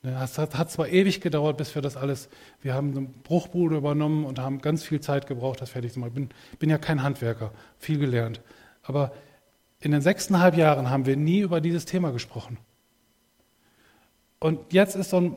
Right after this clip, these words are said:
Moment und, ne, und er ist total offen und hört sich das an und fragt mich dann, „Ja, wie ist Gott dir denn begegnet?“ Und ich erzähle ihm von, von Jesus, wie, wie er in mein Leben gekommen ist. Und, ähm, es war ein heiliger Moment. Es war,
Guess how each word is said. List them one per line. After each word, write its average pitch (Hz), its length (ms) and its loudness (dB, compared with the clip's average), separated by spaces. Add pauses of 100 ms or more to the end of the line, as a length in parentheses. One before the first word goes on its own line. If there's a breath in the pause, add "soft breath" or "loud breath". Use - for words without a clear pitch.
Moment 175 480 6
und, 175 260 0 (220)
ne, 196 320 2
und 180 160 -2
er 185 140 4
ist 185 120 -4
total 190 360 2
offen 196 340 2
und 175 200 -2
hört 190 180 6
sich 202 100 -2
das 175 200 2
an 185 160 0
und 180 180 0 (320 loud breath)
fragt - 420 6
mich 185 140 2
dann, 175 160 6
„Ja, 170 180 4
wie 190 80 2
ist 208 220 -4
Gott 202 180 4
dir 165 100 4
denn 143 200 2
begegnet?“ 127 580 0 (280 loud breath)
Und 156 120 -2
ich - 60 -4
erzähle 185 340 4
ihm 170 140 2
von, 180 180 2
von 180 160 0
Jesus, 180 400 4
wie, 165 300 -2
wie 160 260 -6 (180)
er 170 120 2
in 170 80 0
mein 170 160 0
Leben 185 220 4
gekommen 135 340 -2
ist. 127 160 -6 (400 loud breath)
Und, 143 280 -4 (160)
ähm, 151 500 2 (880 loud breath)
es - 180 -10
war 147 120 2
ein 143 220 0
heiliger 156 360 2
Moment. 131 380 -2
Es 123 140 -10
war, 143 280 -2